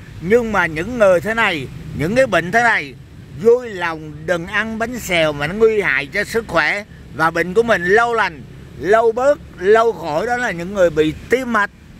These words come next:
đột quỵ, giảm cân, béo phì, bà bầu, tiểu đường, hệ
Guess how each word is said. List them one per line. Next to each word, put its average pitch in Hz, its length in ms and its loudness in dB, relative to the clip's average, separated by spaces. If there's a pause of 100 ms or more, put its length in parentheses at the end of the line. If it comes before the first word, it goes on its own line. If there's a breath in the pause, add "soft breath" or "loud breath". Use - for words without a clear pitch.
(840)
đột 170 240 4
quỵ, 190 360 4 (800)
giảm 175 300 0
cân, 233 360 0 (600)
béo 240 260 4
phì, 202 380 4 (760)
bà 175 220 4
bầu, 180 380 0 (600)
tiểu 175 240 6
đường, 208 380 2 (400)
hệ 147 220 2